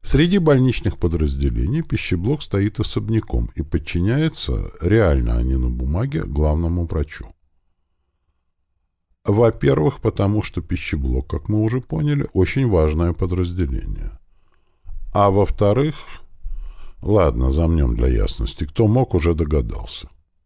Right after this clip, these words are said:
Диет-сестра должна много чего делать, и вообще она всем должна, а ей самой никто ничего не должен. Тяжёлая работа и очень ответственная.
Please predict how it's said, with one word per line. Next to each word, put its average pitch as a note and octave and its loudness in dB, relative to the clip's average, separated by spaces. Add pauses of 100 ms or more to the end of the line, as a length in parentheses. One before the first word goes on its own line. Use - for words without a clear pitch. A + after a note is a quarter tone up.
(840)
Диет-сестра D3+ 4
должна C#3+ 4
много G#2+ 4
чего C2 0
делать, A#1+ -2
и G2+ 0
вообще G2+ 2
она G2 4
всем B2 -2
должна, D2+ 2
а E2+ 4
ей G2+ 4
самой B2 2
никто G#2 0
ничего F2+ 0
не D#2+ 0
должен. G1+ -6 (1120)
Тяжёлая F2+ 4
работа D2 0 (320)
и A2 0 (100)
очень E2 0
ответственная. G1+ -6